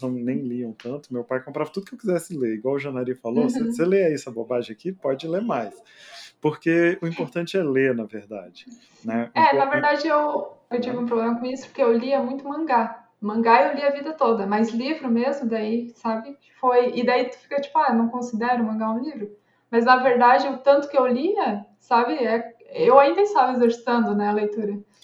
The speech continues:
Speaker 1: E esse, e é esse hábito de, de ler mangá, gibi, histó-, história em quadrinho, e, e livros infantis, e livros de fantasia,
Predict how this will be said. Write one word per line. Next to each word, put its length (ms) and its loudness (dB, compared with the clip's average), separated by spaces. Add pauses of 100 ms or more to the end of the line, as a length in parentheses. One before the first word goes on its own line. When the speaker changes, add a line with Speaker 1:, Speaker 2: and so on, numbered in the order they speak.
(140)
Speaker 1:
E 80 -4
esse, 380 -4
e 80 0
é 100 0
esse 220 -6
hábito 540 -6
de, 360 -12
de 200 -14
ler 320 -6 (240)
mangá, 720 -6 (720)
gibi, 520 -10
histó-, 360 -10
história 280 -10
em 40 -14
quadrinho, 840 -10
e, 400 -6 (120)
e 80 -8
livros 500 -8
infantis, 1000 -10
e 300 -8 (320)
livros 300 -8
de 80 -14
fantasia, 600 -6